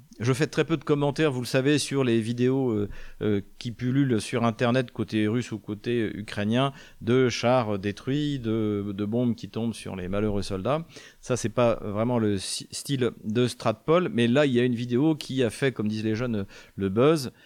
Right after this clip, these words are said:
euh, partout en Russie, euh, c'est celle de, euh, d'un, d'un char avec, euh, trois tankistes à l'intérieur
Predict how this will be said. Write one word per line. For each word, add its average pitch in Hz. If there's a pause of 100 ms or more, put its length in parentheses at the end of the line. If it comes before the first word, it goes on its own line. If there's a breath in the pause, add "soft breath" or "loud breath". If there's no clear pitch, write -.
(220 soft breath)
euh, 135
partout 147
en 110
Russie, 151
euh, 113
c'est 143
celle 151
de, 104
euh, 110
d'un, 95
d'un 92
char 135
avec, 107
euh, 92
trois 120
tankistes 113
à 120
l'intérieur 123